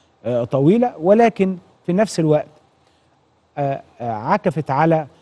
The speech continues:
آه، تنفيذ استراتيجية وطنية شاملة لحقوق الإنسان. وقال طبعًا وهذه ال-، ال-، المنظومة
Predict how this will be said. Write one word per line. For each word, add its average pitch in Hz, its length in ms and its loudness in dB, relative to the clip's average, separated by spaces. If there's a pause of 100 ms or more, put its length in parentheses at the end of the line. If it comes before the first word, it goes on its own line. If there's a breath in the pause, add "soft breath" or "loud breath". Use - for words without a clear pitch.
(240 soft breath)
آه، 127 260 -6 (260)
تنفيذ 143 540 0 (140)
استراتيجية 135 640 0
وطنية 139 600 0 (300 soft breath)
شاملة 147 420 2
لحقوق 131 400 -4
الإنسان. 101 400 -8 (580 soft breath)
وقال 220 320 4
طبعًا 151 420 0 (460)
وهذه 165 720 2
ال-، 170 180 -2 (100)
ال-، 127 260 -4
المنظومة 135 760 0